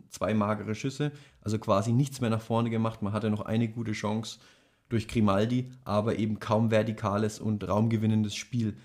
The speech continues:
der Paderborner. Braunschweig hat dann diese Passivität ein bisschen ausgenutzt, kam dann auch verdient durch eine Ecke wieder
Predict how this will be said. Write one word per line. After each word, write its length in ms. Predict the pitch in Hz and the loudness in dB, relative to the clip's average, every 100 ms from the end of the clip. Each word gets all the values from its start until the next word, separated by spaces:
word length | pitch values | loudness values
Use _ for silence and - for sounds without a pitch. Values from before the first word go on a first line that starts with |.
| _ 92 | _ -6
der 80 | |
Paderborner. 640 | 92 110 101 98 87 71 - - _ _ _ _ | 0 2 2 0 0 -2 -6 -16 _ _ _ _
Braunschweig 500 | - 117 139 139 135 | 2 4 4 2 2
hat 120 | 135 127 | 0 2
dann 140 | 123 | 2
diese 360 | 123 117 113 104 | 2 2 2 2
Passivität 720 | - 123 143 120 113 131 127 | 0 -4 -2 -2 -2 0 0
ein 100 | 123 | 0
bisschen 220 | 127 120 | -2 -2
ausgenutzt, 680 | - 135 - 139 139 139 - _ _ _ _ _ _ - | -2 -4 0 0 0 -4 -18 _ _ _ _ _ _ -12
kam 220 | - 131 151 | -4 2 4
dann 120 | 135 | 4
auch 300 | 127 127 - | 2 -2 -6
verdient 460 | - 120 135 135 | -4 0 0 2
durch 100 | 120 | 2
eine 120 | 120 - | 2 0
Ecke 300 | 120 131 120 | 0 0 0
wieder 400 | 117 117 117 | 0 0 -2